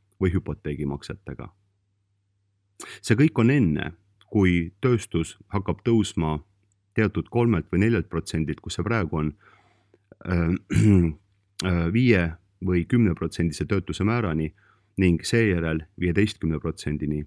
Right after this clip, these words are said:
või kõrgemalegi. International Man. Mida soovitate neile, kes muretsevad kiiresti tõusvate hindade pärast?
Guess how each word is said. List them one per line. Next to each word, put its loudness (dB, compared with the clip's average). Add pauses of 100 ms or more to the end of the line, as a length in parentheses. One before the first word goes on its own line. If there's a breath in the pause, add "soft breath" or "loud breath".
(340)
või 2
kõrgemalegi. -10 (2250)
International 0
Man. -6 (1300 loud breath)
Mida 6
soovitate 2
neile, 2 (640)
kes -2
muretsevad 0
kiiresti -2
tõusvate -2
hindade -2
pärast? -20